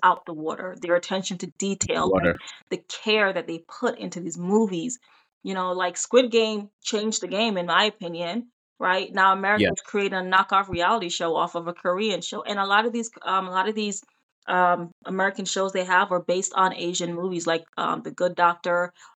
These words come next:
Speaker 1: Also, um, what do you call it? The girl that comes out the T V, right? Like, a lot of people don't know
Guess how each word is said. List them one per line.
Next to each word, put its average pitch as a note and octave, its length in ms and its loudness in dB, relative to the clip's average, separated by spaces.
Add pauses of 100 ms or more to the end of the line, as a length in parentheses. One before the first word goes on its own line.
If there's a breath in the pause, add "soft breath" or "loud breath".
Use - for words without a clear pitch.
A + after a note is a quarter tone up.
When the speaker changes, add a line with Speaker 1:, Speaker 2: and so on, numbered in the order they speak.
(100)
Speaker 1:
Also, F3+ 560 4
um, E3+ 520 2 (460)
what - 80 -6
do - 20 -4
you A3 80 -2
call G#3+ 200 4
it? G#3 100 0
The F#3+ 80 -4
girl G3+ 260 6
that F#3 140 0
comes F#3+ 200 -6
out F#3+ 120 0
the F3 60 -16
T G3 220 -8
V, F#3+ 280 -6 (400)
right? G#3 200 4
Like, G3 160 0
a F#3+ 40 -2
lot G#3 160 4
of A3+ 60 0
people G#3+ 180 -2
don't G3 200 -2
know G3 440 2